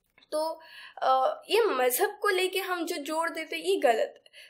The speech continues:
सिर्फ इतना है कि उन्हें अपने, अ, टेक्नोलॉजी के वे को संस्कृति के साथ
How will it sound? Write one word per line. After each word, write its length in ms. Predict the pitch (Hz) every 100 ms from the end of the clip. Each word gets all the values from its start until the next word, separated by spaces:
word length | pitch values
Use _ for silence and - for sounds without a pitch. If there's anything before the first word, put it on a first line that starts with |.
| -
सिर्फ 260 | 392 392
इतना 260 | 349 349 359
है 140 | -
कि 140 | - -
उन्हें 380 | 277 294 359
अपने, 440 | 359 262 302 320 339
अ, 140 | -
टेक्नोलॉजी 800 | 247 254 262 294 311 311 294 349
के 160 | 339 330
वे 300 | 247 254 311
को 220 | 311 339
संस्कृति 640 | 339 247 240 - 277 277 311
के 140 | 311
साथ 200 | - 262